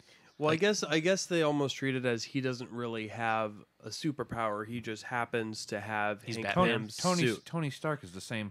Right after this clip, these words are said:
Speaker 3: thing.
Speaker 1: But Tony Stark has a brilliant mind and actually figured
Speaker 3: Well,
Speaker 1: out
Speaker 3: yeah,
Speaker 1: time travel
Speaker 3: but
Speaker 1: when nobody else
Speaker 3: yeah,
Speaker 1: was
Speaker 3: but you
Speaker 1: able
Speaker 3: don't,
Speaker 1: to.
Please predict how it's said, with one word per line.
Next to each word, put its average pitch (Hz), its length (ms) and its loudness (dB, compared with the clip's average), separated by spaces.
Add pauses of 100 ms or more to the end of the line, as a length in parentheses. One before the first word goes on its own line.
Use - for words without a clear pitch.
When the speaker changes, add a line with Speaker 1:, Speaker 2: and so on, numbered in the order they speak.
(160)
Speaker 3:
thing. 110 180 -6
Speaker 1:
But 139 320 0
Tony 196 300 6
Stark 160 340 2
has 139 360 0
a 123 100 -2
brilliant 127 560 2
mind 110 380 -2
and 107 100 -8
actually 117 460 -4
figured 131 380 0
Speaker 3:
Well, 117 80 6
Speaker 1:
out 147 80 6
Speaker 3:
yeah, 180 180 8
Speaker 1:
time 120 160 2
travel 107 380 0
Speaker 3:
but 143 100 6
Speaker 1:
when 110 100 0
nobody 113 360 2
else 104 200 0
Speaker 3:
yeah, 196 80 2
Speaker 1:
was 190 60 2
Speaker 3:
but 135 80 6
you - 60 8
Speaker 1:
able 151 120 2
Speaker 3:
don't, 135 80 0
Speaker 1:
to. 76 240 -8